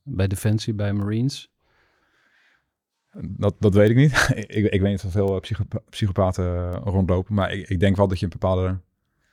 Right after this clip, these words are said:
Speaker 2: eh, persoonlijk moet, persoonlijkheid moet hebben om, eh, om het daar goed te doen.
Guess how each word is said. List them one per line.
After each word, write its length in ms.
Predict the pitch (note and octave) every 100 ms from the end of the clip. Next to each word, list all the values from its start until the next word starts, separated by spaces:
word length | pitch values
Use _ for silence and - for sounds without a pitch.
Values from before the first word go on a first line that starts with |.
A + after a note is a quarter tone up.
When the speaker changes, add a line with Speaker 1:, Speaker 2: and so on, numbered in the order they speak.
| _ _ _ _ _
Speaker 2:
eh, 460 | F#2+ F2+ F2+ F2 F2 -
persoonlijk 380 | - G#2 G#2 G2+
moet, 300 | G2 E2+ -
persoonlijkheid 480 | - - G#2+ G2 F#2
moet 100 | F2+
hebben 240 | F#2 F#2
om, 180 | F2+ F#2
eh, 100 | F#2
om 80 | G2
het 80 | F#2
daar 140 | F#2+
goed 160 | F#2 A2
te 60 |
doen. 260 | F2+ F#2+